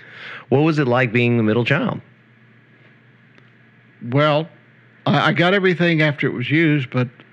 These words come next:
Speaker 2: I didn't get everything before it was all used up.
Speaker 1: Before it was used, used.
Speaker 2: <laughs> That was Rusty. That was my younger brother.
Speaker 1: Wow.
Speaker 2: You know, um,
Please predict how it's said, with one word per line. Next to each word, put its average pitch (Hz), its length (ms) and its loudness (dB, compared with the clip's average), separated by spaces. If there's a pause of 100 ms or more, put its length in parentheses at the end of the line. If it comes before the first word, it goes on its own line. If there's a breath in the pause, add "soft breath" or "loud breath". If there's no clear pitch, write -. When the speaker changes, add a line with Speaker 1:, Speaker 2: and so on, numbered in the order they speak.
(320)
Speaker 2:
I 131 80 -8
didn't 135 240 0
get 135 120 2
everything 127 500 0
before 120 360 -2
it - 40 -4
was 113 100 -8
all 123 160 -2
used 110 320 -2
up. 135 160 2
Speaker 1:
Before 117 140 2
it 107 60 2
was 104 160 0
used, 127 280 2
used. 95 420 0
Speaker 2:
<laughs> - 640 -4
That 143 140 0
was - 220 -2
Rusty. 151 380 -2
That 104 140 -2
was 123 140 -8
my 101 120 -6
younger 123 280 -4
brother. 120 340 -10 (160)
Speaker 1:
Wow. 107 180 -2 (480)
Speaker 2:
You - 100 -4
know, 120 200 -6 (380 loud breath)
um, 113 420 -2